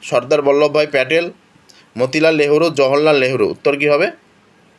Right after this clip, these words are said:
বল্লভভাই প্যাটেল, অপশন বি। নেক্সট, কত খ্রিস্টাব্দে সরস লুই সিংহাসনে বসে? সতেরোশো চুয়াত্তর, সতেরোশো সাতাত্তর, আঠারোশো দুই,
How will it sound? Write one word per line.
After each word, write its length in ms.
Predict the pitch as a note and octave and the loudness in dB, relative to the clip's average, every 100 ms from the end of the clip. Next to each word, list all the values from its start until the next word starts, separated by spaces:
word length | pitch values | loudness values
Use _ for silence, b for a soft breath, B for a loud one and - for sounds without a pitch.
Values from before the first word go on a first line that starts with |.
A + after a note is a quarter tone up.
| _ _ _ _ _ _ | _ _ _ _ _ _
বল্লভভাই 580 | G#2 B2+ C#3+ D#3 D3+ D#3+ | -2 0 2 0 0 0
প্যাটেল, 340 | D3+ A#2+ - - | -2 -2 -4 -2
অপশন 360 | A#2 C3 E3 | -4 -2 -4
বি। 200 | C3+ G#2 F2+ B B B | -2 -4 -6 B B B
নেক্সট, 300 | C3+ D3 D3 | -4 -4 -2
কত 180 | D3 C#3+ | -4 -2
খ্রিস্টাব্দে 460 | E3 F3 F#3 D#3+ F3 | -2 -2 -2 0 -2
সরস 360 | F3 C#3+ D#3+ | 0 0 0
লুই 120 | E3 | -2
সিংহাসনে 500 | D#3+ D#3 C#3+ D3+ D#3 | -4 -2 -2 -2 0
বসে? 280 | D#3 D3+ E3 F3 B B - | 0 0 -2 -8 B B -6
সতেরোশো 500 | C3+ B2+ D#3 D#3+ D#3+ | -4 0 -2 0 -2
চুয়াত্তর, 500 | D#3 D3 - E3+ E3 | 0 0 0 -2 -2
সতেরোশো 500 | - C3 D3 D#3+ D#3+ | -2 -2 0 0 -2
সাতাত্তর, 460 | D#3+ B2+ C#3+ E3 | -2 0 -2 0
আঠারোশো 420 | C3+ C#3+ D3 E3+ | 0 0 -2 -2
দুই, 320 | B2+ A#2 D3 | -2 0 -2